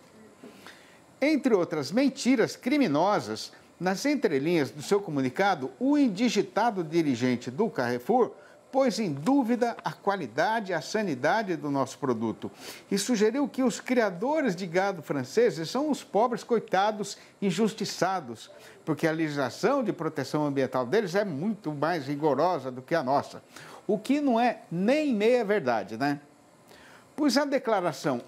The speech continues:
absurda, desonesta e mal intencionada do seu fulano lá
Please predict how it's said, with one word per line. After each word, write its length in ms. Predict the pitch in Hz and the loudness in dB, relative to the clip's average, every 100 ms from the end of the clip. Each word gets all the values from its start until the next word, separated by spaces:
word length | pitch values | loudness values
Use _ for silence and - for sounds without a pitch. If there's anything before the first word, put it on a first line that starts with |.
| - | 0
absurda, 800 | 233 233 214 - 170 147 107 98 | 0 0 -4 -4 0 0 0 -2
desonesta 1000 | 110 156 262 220 208 139 127 107 - 104 - | -2 2 2 2 0 2 0 -2 -6 -10 -2
e 80 | 175 | -2
mal 380 | 156 190 269 233 | 0 0 0 -2
intencionada 760 | - 139 131 117 170 208 123 | -4 -4 -4 0 2 2 0
do 160 | 110 117 | -6 -6
seu 200 | - 127 | -4 -4
fulano 540 | - 107 165 190 107 | -4 0 2 2 0
lá 260 | 131 233 | 0 0